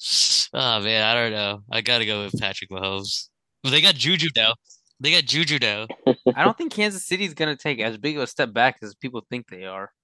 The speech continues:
Speaker 2: Like, I think they're still the team to beat in the A F C.
Speaker 1: I agree. And I think Ju-, Juju's kind of underrated, too, 'cause,
Speaker 2: I mean
Speaker 1: like, I don't think Ben Roethlisberger was all that towards the end of his career,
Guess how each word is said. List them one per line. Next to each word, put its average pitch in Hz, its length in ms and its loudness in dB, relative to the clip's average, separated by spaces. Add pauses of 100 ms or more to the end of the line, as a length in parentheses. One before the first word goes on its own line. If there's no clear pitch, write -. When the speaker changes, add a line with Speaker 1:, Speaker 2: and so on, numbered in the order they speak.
(260)
Speaker 2:
Like, 110 120 -2
I 135 60 2
think 147 200 -6
they're 131 140 -2
still 131 420 -2
the 113 160 -16
team 127 260 -4
to 107 100 -12
beat 107 320 -6 (100)
in 104 80 -14
the 98 80 -12
A 107 160 -4
F 98 100 -6
C. 95 320 -14 (160)
Speaker 1:
I 135 160 0
agree. 104 420 -4
And 107 220 -8 (320)
I 180 100 2
think 185 220 2
Ju-, 143 160 0 (220)
Juju's 175 300 -2
kind 156 160 0
of 117 80 -2
underrated, 104 520 -2
too, 104 340 -4 (140)
'cause, 101 140 -4
Speaker 2:
I - 20 -6
mean 110 100 0
Speaker 1:
like, 92 300 -4 (580)
I 127 80 2
don't 156 160 2
think 135 260 -2
Ben 104 280 -2
Roethlisberger 107 520 -2
was 98 140 -4
all 98 200 2
that 98 180 0
towards 98 200 -8
the 98 60 -6
end 95 80 -6
of 90 80 -6
his 85 80 0
career, 92 460 -4